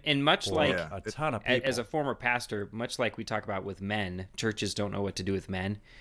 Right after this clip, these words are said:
Speaker 1: Churches don't know what to do with this category either. <laughs> These people either.
Speaker 2: Oh, no,
Speaker 1: 'Cause
Speaker 2: not
Speaker 1: I,
Speaker 2: at all.
Speaker 1: I know, 'cause, 'cause it, church is so geared toward the family, right? And unfortunately,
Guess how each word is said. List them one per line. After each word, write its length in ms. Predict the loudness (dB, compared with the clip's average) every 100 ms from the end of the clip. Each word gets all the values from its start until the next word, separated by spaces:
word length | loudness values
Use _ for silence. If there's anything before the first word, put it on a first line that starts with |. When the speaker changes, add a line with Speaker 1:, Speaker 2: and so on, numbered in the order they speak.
| -20 -12
Speaker 1:
Churches 340 | 2 2 4 6
don't 180 | 6 6
know 80 |
what 220 | 4 2 0
to 60 |
do 100 | 0
with 140 | 2 2
this 180 | 2 2
category 540 | 2 2 0 -4 -4
either. 340 | -6 -8 -8 -12 -12 -12 -12
<laughs> 300 | -8 -6 -2
These 260 | 0 0
people 380 | 2 2 2 -2
either. 340 | 0 0 0 8
Speaker 2:
Oh, 160 | 8
no, 360 | 10 6 4 6
Speaker 1:
'Cause 140 | 6
Speaker 2:
not 160 | 8 10
Speaker 1:
I, 40 |
Speaker 2:
at 40 | 10
all. 120 | 10
Speaker 1:
I 80 | 8
know, 440 | 10 8 8 6 2
'cause, 180 | -2 -2 -6
'cause 180 | -4 0
it, 220 | 0 0 -8 -20 -20 -20 _ _ _ -16
church 300 | 0 2 4
is 120 | 4 4
so 240 | 4 4
geared 400 | 2 0 0 0
toward 440 | 0 2 2 0 -4 -10
the 80 | -8
family, 640 | -2 0 0 -4 -6 -14 -20 -8
right? 300 | -2 0 -2 0
And 380 | 2 2 -2 -6 -14 -8
unfortunately, 880 | -8 0 2 2 2 2 2 0